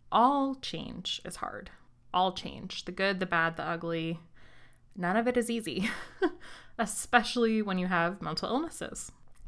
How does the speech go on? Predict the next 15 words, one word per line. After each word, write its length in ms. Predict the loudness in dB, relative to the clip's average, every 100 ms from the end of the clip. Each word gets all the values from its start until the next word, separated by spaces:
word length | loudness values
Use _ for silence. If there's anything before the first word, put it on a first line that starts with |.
| -6
We 180 | 0 2
welcomed 600 | 8 8 8 4 6 4
our 180 | 6 4
beautiful 460 | 4 0 0 0 -2
new 180 | -2 0
daughter 460 | 2 2 2 0
in 220 | -2 -2 -2
June. 460 | -2 -2 -4 -4 -8 -20 -20 -20 -18 -4
Nick 240 | -2 -2
started 420 | 0 2 2 2 0
a 40 |
new 180 | 0 2
job 340 | 4 6 6
in 160 | 2 0
July, 640 | 0 2 2 2 0